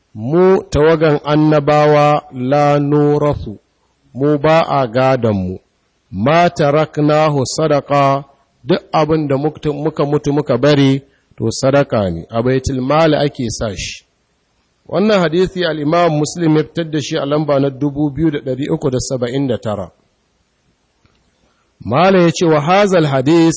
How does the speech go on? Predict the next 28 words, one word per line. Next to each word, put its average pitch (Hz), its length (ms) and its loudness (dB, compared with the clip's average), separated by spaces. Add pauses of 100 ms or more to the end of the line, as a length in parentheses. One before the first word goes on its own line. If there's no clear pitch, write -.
yadkhulu 156 640 0
fi 160 160 -2
tafsir 156 580 -2
al-musnad 160 600 2
li 135 160 -4
qawlihi 147 520 0
ta'ala, 180 600 2 (500)
wa 160 180 4
warisa 156 420 2
Sulaiman 139 680 2 (140)
Dawud, 156 560 4 (460)
wa 120 180 -2
ibaratun 151 720 2
an 156 220 0
qawli 165 320 2
Zakariya, 175 800 0 (380)
fa 123 100 -2
hab 160 260 -2
li 170 200 2
min 175 340 2
ladunka 160 500 0
waliyan 180 640 2 (280)
yarithuni 160 1000 2
wa 135 260 2
yarithu 151 480 2
min 147 300 -2
ali 151 380 0
Yaqub." 113 520 -2